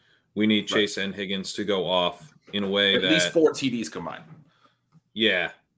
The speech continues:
Speaker 1: 'Cause we, I mean, that, we were talking on the last episode about, you know, the upside isn't quite as high with, uh, Higgins as it is with A J Brown with this build, because the chances of, of Higgins and Chase going nuclear together isn't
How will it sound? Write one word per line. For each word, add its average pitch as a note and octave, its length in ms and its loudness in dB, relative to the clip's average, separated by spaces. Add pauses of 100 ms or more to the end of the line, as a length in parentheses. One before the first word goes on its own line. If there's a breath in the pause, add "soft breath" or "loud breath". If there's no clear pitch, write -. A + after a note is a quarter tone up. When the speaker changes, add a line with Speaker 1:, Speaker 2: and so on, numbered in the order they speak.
(380)
Speaker 1:
'Cause C#3+ 160 2
we, D3+ 280 2
I C#3 60 2
mean, C#3 140 2
that, C#3+ 280 2
we C3+ 140 -4
were B2+ 100 -4
talking B2 460 -2
on G#2+ 140 -6
the G#2 80 -4
last G#2 300 -4
episode G2 340 -6
about, F#2 340 -4
you G2+ 100 -8
know, F#2 140 -6
the G2+ 180 -4
upside G2+ 520 -2
isn't F#2 180 -12
quite F2+ 220 -6
as F2 100 -10
high A2 420 0 (600 soft breath)
with, G2 400 0 (160)
uh, F#2 220 -2
Higgins A#2+ 420 -2
as G2 100 -8
it - 180 -6
is F#2+ 180 -4
with F#2+ 180 -6
A G2 100 -2
J F#2+ 140 -2
Brown F#2 560 -2 (200)
with G2 200 -6
this F#2+ 140 -4
build, G#2+ 340 4
because F#2 640 -2 (300)
the G2+ 100 -6
chances G2 420 -4
of, F2+ 240 -6
of F2 240 -6 (120)
Higgins G2+ 420 -4
and G2+ 260 0
Chase F#2+ 320 -2
going F#2 380 -2
nuclear F#2 340 -4
together G2+ 540 6
isn't G2 360 -2